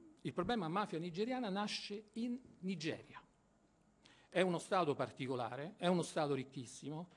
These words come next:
è ricco di petrolio. Le più grandi major internazionali, nessuna esclusa, sono nel delta del Niger, con le proprie attività di-, estrattive.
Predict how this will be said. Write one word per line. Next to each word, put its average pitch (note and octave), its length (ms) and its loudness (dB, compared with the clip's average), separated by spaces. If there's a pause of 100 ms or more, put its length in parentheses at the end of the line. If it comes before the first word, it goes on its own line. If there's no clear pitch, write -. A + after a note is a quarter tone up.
è E3 140 4
ricco E3 300 6
di C#3 120 2
petrolio. C3 640 -2 (640)
Le E3 200 8
più F3+ 120 4
grandi D#3+ 580 4
major D#3+ 440 4
internazionali, D#3 1000 2
nessuna D#3 360 -2
esclusa, D3+ 400 2
sono E3+ 600 0
nel D3+ 260 2
delta D#3 360 2
del C#3+ 140 2
Niger, D#3 640 2 (1300)
con F3+ 160 4
le E3 80 6
proprie D#3 220 4
attività D#3 340 2
di-, D3+ 140 -6
estrattive. C#3+ 880 -2